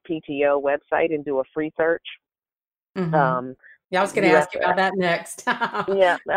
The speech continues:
Speaker 1: Okay. So the free, there is a free search for, uh, free trademark search, but we have to identify what that really means. Um,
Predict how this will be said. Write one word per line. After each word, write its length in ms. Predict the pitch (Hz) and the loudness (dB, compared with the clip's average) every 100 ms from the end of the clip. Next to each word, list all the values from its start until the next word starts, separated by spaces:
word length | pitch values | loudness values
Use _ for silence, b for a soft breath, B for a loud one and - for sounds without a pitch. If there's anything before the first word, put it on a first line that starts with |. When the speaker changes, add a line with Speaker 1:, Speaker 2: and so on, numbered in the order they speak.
| 226 | 2
Speaker 1:
Okay. 320 | - 180 175 - | 2 -2 -2 0
So 100 | 214 | 0
the 100 | 208 - | 0 -4
free, 180 | 226 220 | -4 0
there 200 | 190 196 | 2 2
is 100 | 220 | -2
a 80 | - | -6
free 200 | 247 247 | -6 -6
search 260 | 214 190 196 - | -4 -6 -6 -8
for, 380 | 185 175 175 175 _ _ _ _ - | -4 -2 -4 -8 _ _ _ _ -4
uh, 340 | 160 160 156 156 - - _ - | -2 0 -2 -6 -14 -20 _ -14
free 140 | 208 214 | -14 -10
trademark 460 | 208 202 180 139 135 - | -8 -8 -6 -6 -6 -8
search, 260 | 127 127 _ _ | -8 -8 _ _
but 240 | 151 139 131 _ | -6 -4 -4 _
we 200 | 160 160 | -14 -8
have 180 | 156 143 | -6 -6
to 80 | 139 | -6
identify 680 | 143 147 147 156 147 139 135 | -6 -4 -6 -6 -6 -6 -6
what 240 | 139 147 | -6 -6
that 260 | 135 131 - | -4 -6 -6
really 280 | 139 135 131 | -8 -8 -8
means. 400 | 135 131 104 120 - - | -8 -8 -10 -14 -12 -6
Um, 380 | 131 123 123 | -4 -4 -8